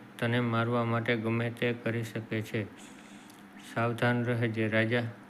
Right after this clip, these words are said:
આટલું કહીને દેવ પરત ફર્યા. તેમની વાત રાજાએ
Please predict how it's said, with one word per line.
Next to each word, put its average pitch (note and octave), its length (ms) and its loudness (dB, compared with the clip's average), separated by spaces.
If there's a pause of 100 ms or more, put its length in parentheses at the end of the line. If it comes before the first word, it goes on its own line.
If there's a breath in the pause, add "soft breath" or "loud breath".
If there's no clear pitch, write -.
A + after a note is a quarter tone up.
(200)
આટલું B2 360 0
કહીને B2 520 2
દેવ A#2+ 340 2 (500 loud breath)
પરત A#2+ 400 2
ફર્યા. A2+ 240 2 (460)
તેમની B2 340 2
વાત A#2+ 340 2
રાજાએ A#2 600 2